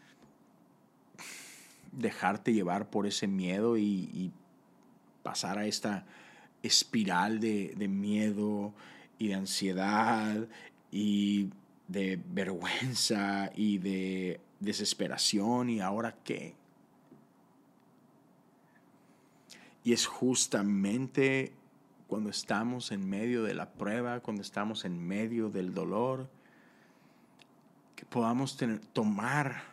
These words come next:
podemos tomar esta decisión de decir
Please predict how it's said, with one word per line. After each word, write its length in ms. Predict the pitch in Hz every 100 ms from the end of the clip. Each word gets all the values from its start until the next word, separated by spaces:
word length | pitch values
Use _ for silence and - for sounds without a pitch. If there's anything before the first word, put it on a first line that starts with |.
| - - - - _
podemos 320 | 120 120 135
tomar 260 | 127 120 120
esta 200 | - 131
decisión 520 | 110 107 - 127 120
de 80 | 120
decir 480 | 107 - 123 110